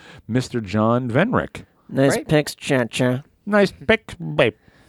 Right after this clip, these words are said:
Speaker 2: Um, one of the Weekend Update jokes on the end of, like, um, Norm Macdonald's podcast, he's like,
Speaker 1: <clears throat>
Speaker 2: uh, "Yeah, my landlord managed to get rid of two hundred and forty pounds. He evicted me." <laughs> Um, his Tarantino impression is so good, and it's so hard to find.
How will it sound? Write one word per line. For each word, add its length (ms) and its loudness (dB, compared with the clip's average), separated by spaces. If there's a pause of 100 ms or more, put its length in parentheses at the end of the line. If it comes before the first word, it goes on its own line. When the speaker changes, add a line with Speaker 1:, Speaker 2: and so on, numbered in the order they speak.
(120)
Speaker 2:
Um, 520 2
one 160 4
of 60 4
the 360 4
Weekend 320 0
Update 260 0
jokes 260 2
on 180 0
the 120 2
end 120 0
of, 280 -2
like, 360 -2 (120)
um, 520 -2
Norm 160 6
Macdonald's 300 -2
podcast, 500 2
he's 160 2
like, 200 2
Speaker 1:
<clears throat> 0 -
Speaker 2:
uh, 200 0 (360)
"Yeah, 100 2
my 140 4
landlord 420 4
managed 300 -2
to 160 2
get 100 0
rid 200 4
of 60 -2
two 120 -2
hundred 200 2
and 240 -4
forty 300 0
pounds. 260 -2
He 80 0
evicted 380 0
me." 240 -6 (220)
<laughs> 580 -2 (1000)
Um, 500 2 (240)
his 460 2 (260)
Tarantino 600 4
impression 460 0
is 200 -2
so 260 4
good, 440 2
and 180 -2
it's 160 -6
so 180 0
hard 180 -4
to 40 -12
find. 340 -10